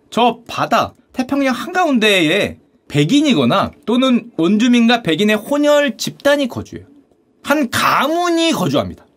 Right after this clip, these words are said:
그러니까 피로 연결된 가문이라고 거의 보시면 돼요. 좀 섞여 있어요. 그럼 여기가 이 사람들이 도대체, 이 영국인들이 저 태평양 한가운데 왜 거주를 하게 됐냐?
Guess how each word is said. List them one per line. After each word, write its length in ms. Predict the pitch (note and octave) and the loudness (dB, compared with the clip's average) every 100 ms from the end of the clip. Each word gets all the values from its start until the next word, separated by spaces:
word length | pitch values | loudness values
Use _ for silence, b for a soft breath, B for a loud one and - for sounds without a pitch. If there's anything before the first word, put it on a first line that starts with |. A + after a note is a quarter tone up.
| _ _ - | _ _ -10
그러니까 200 | D#3+ - | -8 -4
피로 420 | - F4 F4 E4 | 0 2 2 2
연결된 540 | G#3+ A#3+ C4+ C4+ C4+ | 2 2 2 2 2
가문이라고 600 | B3 - F3+ A3+ A3+ A3+ G#3+ | 0 -2 0 2 2 0 -2
거의 260 | E3+ G3 | -4 -4
보시면 380 | - C#3 E3+ D3+ | -4 -6 -6 -8
돼요. 140 | F#2 | -10
좀 120 | - B2+ | -10 -8
섞여 260 | G#3+ - | -6 -4
있어요. 280 | C#3 - G#2 - b b b | -4 -6 -16 -20 b b b
그럼 260 | - D#4+ A#3 | -2 0 2
여기가 260 | G3 B3 A#3 | 2 2 2
이 340 | B3 C#4 C#4 | 2 4 2
사람들이 480 | C4+ C#4 C4 C#4 D#4 | 2 2 2 0 -2
도대체, 420 | F#3 G#3 A3+ A#3+ | -2 -2 -2 0
이 120 | G#3 | 2
영국인들이 640 | G3 G#3 G#3 G3+ G#3+ C4 C4+ B B | 2 0 0 0 0 -2 -4 B B
저 80 | A3 | -2
태평양 360 | A3 A#3 A3+ | 0 2 4
한가운데 560 | A3+ G#3+ G#3+ G#3+ G#3+ A#3+ | 2 2 0 0 0 0
왜 480 | C3 A3 C4 A#3+ F#3 | 2 2 4 2 0
거주를 320 | D#3 D#3+ F3 | -2 -2 0
하게 140 | D#3+ | 0
됐냐? 400 | B2 G#2+ D3 G#2 | -2 0 0 -2